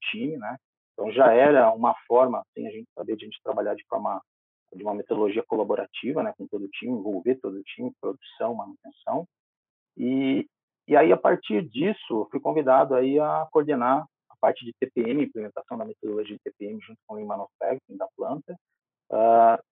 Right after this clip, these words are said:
e especificamente na área do body shop. Com isso, a gente desenvolveu, conseguiu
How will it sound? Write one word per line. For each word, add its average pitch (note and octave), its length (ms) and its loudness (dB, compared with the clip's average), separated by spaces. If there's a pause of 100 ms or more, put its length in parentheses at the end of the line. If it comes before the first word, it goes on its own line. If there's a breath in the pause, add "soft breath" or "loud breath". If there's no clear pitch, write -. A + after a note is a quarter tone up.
(160)
e B2+ 320 -4
especificamente C#3+ 760 -2
na C#3+ 100 0
área C#3+ 100 2
do C#3 40 -4
body D3 200 -2
shop. G2+ 280 0 (200)
Com C3+ 80 -2
isso, F3+ 240 -6
a F3 40 0
gente F3 300 -12
desenvolveu, D#3+ 640 2
conseguiu B2 500 -4